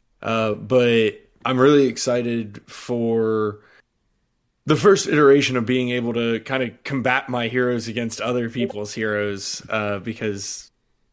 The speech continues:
that's what I enjoy. <laughs> Um, so I'm looking forward to that.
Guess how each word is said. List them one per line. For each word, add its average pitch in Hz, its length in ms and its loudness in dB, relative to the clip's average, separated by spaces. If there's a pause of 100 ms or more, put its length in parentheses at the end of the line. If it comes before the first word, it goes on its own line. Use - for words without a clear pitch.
(120)
that's - 520 -4 (240)
what 139 180 4
I 135 140 4
enjoy. 131 380 0 (200)
<laughs> 156 200 -12
Um, 143 880 0 (440)
so 123 300 4
I'm 143 160 4
looking 147 220 4
forward 120 300 0
to 110 60 -4
that. 107 400 -6